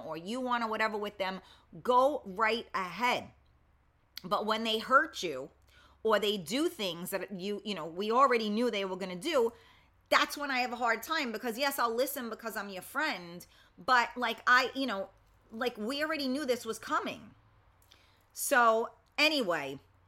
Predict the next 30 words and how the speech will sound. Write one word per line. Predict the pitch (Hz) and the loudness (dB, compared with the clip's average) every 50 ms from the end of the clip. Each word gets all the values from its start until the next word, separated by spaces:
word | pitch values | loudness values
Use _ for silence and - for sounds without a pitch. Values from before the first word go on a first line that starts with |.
| _ _ - - - | _ _ -16 -4 0
um, | 202 202 202 196 196 196 190 190 190 190 - | 2 2 4 4 2 2 0 -2 -4 -6 -4
let | 214 208 220 | -6 -4 -4
me | 233 240 240 247 | -2 -2 -4 -4
see. | - - 226 202 - | -4 -4 -4 -4 -2
Uh, | - 196 196 - | -2 -4 -4 -4
it's | 208 208 - - | -6 -6 -6 -6
hysterical. | 240 208 - - 262 240 240 240 240 - 190 165 156 160 | -8 -6 -4 0 2 2 2 2 0 -2 -2 -2 -2 -4
My | 180 196 214 233 285 330 | -2 -2 0 -2 -2 -4
phone, | - - - 285 262 240 220 196 190 160 - | -8 -6 -4 -2 -2 -2 -2 -4 -6 -6 -6
when | 190 196 202 | -6 -4 -4
I | 220 262 320 - - | -4 -4 -6 -8 -4
tell | - 285 247 233 | 0 2 2 2
you | 226 208 202 | 0 -2 -2
my | 196 196 196 208 208 | -2 0 0 -2 -2
phone | - 220 214 208 196 190 | 0 -2 -2 -2 -2 -2
does | 185 180 180 170 | -2 -2 -2 -4
not | 190 190 185 185 190 - - | -4 -2 -2 0 -2 -2 -2
go | - 180 180 - - 170 | -2 -2 -2 0 0 0
off, | 135 120 - - - - - - - - - - | 0 0 -2 -6 -18 -20 -20 -20 -20 -20 -8 -4
my, | 190 208 240 247 269 277 311 320 339 - - - _ | 2 4 4 6 6 4 2 0 -2 -8 -12 -4 _
I | - 240 269 311 | 2 4 4 2
got | 277 330 320 294 254 - - - - - _ - | 2 0 0 0 0 -2 -2 -8 -18 -12 _ -4
eighty | 269 262 269 285 302 320 320 320 254 208 | -4 -2 -2 -2 -2 -2 -2 -4 -6 -4
gabillion | - - 190 - 254 269 262 262 240 233 233 226 | -6 -6 -4 0 2 2 2 2 0 -2 -4 -4
notifications | 220 220 220 220 214 208 - - - 220 202 202 208 - 208 185 175 165 | -2 -2 -2 -4 -4 -6 -10 -10 -6 -4 -4 -4 -4 -8 -10 -10 -6 -6
on | 175 160 165 | -4 2 2
my | 165 165 - | 2 2 2
phone | - - - 160 160 | 0 0 0 0 0
right | 156 151 139 131 - - | -4 -6 -6 -8 -8 -10
now. | 123 120 98 104 | -12 -12 -12 -14